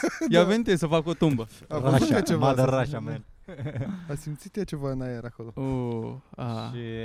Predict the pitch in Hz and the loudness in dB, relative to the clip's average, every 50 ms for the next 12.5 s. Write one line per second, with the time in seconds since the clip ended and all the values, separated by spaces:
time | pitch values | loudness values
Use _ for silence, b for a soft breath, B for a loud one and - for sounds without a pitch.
0 | 113 113 113 113 113 113 - - _ _ _ _ _ _ _ _ _ _ _ _ | -8 -8 -8 -8 -10 -12 -14 -18 _ _ _ _ _ _ _ _ _ _ _ _
1 | _ - - 120 113 113 113 113 - - 151 127 113 143 - - 151 151 147 143 | _ -6 -2 0 2 4 4 4 4 4 2 2 0 -2 0 0 0 2 2 0
2 | 120 - - 98 - - - - 151 151 151 147 - 160 165 170 170 151 - - | -2 -2 -6 -12 -14 -16 -18 -16 -12 -6 -4 -2 0 2 2 2 2 2 2 0
3 | 127 127 131 139 165 151 156 165 151 143 147 160 165 135 202 196 208 208 220 220 | -2 -2 -2 -2 -4 -6 -6 -8 -10 -6 -6 -6 -4 -4 -4 -4 -4 -4 -2 -2
4 | 190 139 123 120 123 135 143 147 147 151 151 156 143 170 - 185 175 - 180 175 | -4 -2 -2 -4 -4 -4 -4 -4 -4 -4 -6 -6 -8 -10 -10 -10 -10 -8 -8 -6
5 | 175 170 175 175 160 170 170 170 170 165 165 175 165 180 165 - - 160 143 131 | -2 0 0 2 2 2 2 2 2 2 2 2 2 2 2 0 -2 -6 -6 -4
6 | 120 117 110 110 110 107 107 104 104 101 101 98 98 98 - - - 113 113 107 | -4 -4 -4 -4 -4 -4 -4 -2 -4 -4 -4 -6 -8 -10 -12 -14 -14 -14 -12 -10
7 | 120 110 104 101 98 - 107 127 123 120 123 127 120 120 127 131 113 120 123 - | -8 -8 -6 -8 -6 -4 -2 0 2 2 2 2 2 0 0 0 0 -2 -2 0
8 | 151 135 123 123 120 107 113 110 101 107 104 107 b b b b b b b b | -2 0 0 0 0 0 -2 -2 -2 -4 -6 -8 b b b b b b b b
9 | b b b b - 123 131 139 147 139 160 165 151 160 160 - - 147 127 131 | b b b b -6 -2 0 0 2 2 0 0 0 -2 -4 -2 -2 -2 0 0
10 | 135 123 113 110 107 107 104 104 107 107 104 104 107 113 110 107 110 107 107 107 | 0 0 0 0 2 2 0 0 -2 -2 -4 -8 -10 -10 -8 -8 -6 -6 -6 -6
11 | 107 107 107 113 104 - 107 113 110 - 113 107 110 113 98 104 104 - 107 101 | -8 -6 -6 -6 -6 -4 -6 -6 -4 -4 -4 -2 -2 -2 -2 -4 -4 -4 -4 -2
12 | 110 135 170 185 - 139 113 110 107 107 | -2 -2 -2 -4 -6 -8 -8 -8 -8 -10